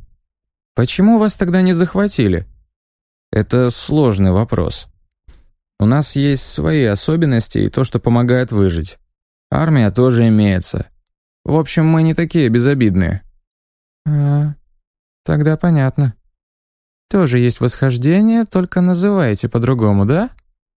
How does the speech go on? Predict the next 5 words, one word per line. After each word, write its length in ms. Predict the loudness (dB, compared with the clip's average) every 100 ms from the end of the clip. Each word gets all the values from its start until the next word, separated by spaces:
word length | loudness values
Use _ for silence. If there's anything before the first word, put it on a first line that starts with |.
| _ _ _ _ _ _ -6
Вроде 480 | -2 0 0 -2
того, 540 | -4 -4 0 -2 -2 -6 -16 -6
вяло 300 | -2 0 0
улыбнулся 580 | 0 0 0 0 0 -2
я. 300 | 0 -2